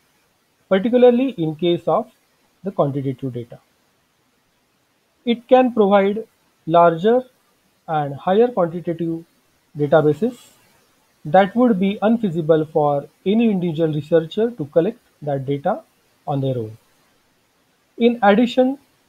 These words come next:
analysts of the social economic change considered secondary data essential since it is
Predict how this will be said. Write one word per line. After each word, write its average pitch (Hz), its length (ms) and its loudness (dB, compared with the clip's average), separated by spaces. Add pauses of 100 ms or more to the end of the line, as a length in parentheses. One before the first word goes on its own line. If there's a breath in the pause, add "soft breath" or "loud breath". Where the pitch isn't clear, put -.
(260)
analysts 208 460 0 (180)
of 156 320 4
the 160 160 -4
social 202 380 -4
economic 170 480 0 (420)
change 170 460 -4 (240)
considered 226 640 2
secondary 214 500 0
data 160 460 0
essential 175 560 -6
since 135 480 -8 (420)
it 147 140 -10
is 139 140 -4